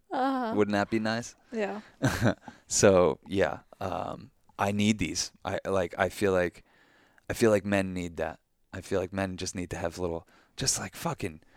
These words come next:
Speaker 2: just something that feels like you're, you're just fucking getting ahead. And I think that's why gambling's addicting.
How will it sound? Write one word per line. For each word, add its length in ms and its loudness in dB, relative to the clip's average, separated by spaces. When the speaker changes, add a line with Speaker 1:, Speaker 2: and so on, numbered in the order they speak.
Speaker 2:
just 200 2
something 300 -2
that 100 -6
feels 280 4
like 200 -10
you're, 80 -10
you're 120 -12
just 220 -6
fucking 280 -8
getting 240 -4
ahead. 180 2
And 120 -6
I 80 -4
think 180 -4
that's 160 -2
why 80 6
gambling's 560 0
addicting. 380 -8